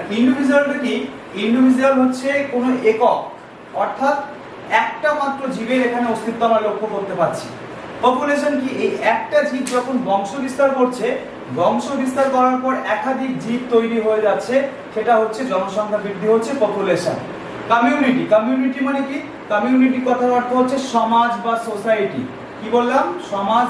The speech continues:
বা সোসাইটি। সমাজ বা সোসাইটি কিভাবে হচ্ছে? এখানে দেখো একটা নতুন প্রজাতি তৈরি হয়েছে। কি এটা? কাঁকড়া।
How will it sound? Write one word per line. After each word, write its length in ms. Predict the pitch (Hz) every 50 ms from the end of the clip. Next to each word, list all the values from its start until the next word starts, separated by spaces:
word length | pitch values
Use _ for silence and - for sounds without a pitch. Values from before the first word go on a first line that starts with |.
| 202 202
বা 240 | 233 269 320 208 - - - - - - - -
সোসাইটি। 560 | 240 233 240 240 240 233 220 220 - - - - - - - - - - - -
সমাজ 280 | - 233 240 269 285 285 -
বা 80 | -
সোসাইটি 500 | - - 269 - 277 277 269 269 - 254
কিভাবে 280 | - 277 269 277 285 285
হচ্ছে? 300 | 277 277 277 - - 247 262 262 - - - - - -
এখানে 280 | - 220 220 269 277 277
দেখো 200 | 269 277 269 277
একটা 180 | 277 262 262 240 220 202
নতুন 400 | 208 226 240 247 - 311 330 339 349 349 349 -
প্রজাতি 380 | 262 269 254 254 247 262 254 254 254 254
তৈরি 240 | 247 233 226 214 208
হয়েছে। 280 | 208 196 180 - - 147 - - - -
কি 160 | 233 247 254
এটা? 200 | 247 262 277 311 - -
কাঁকড়া। 400 | - 220 - - - 226 196 -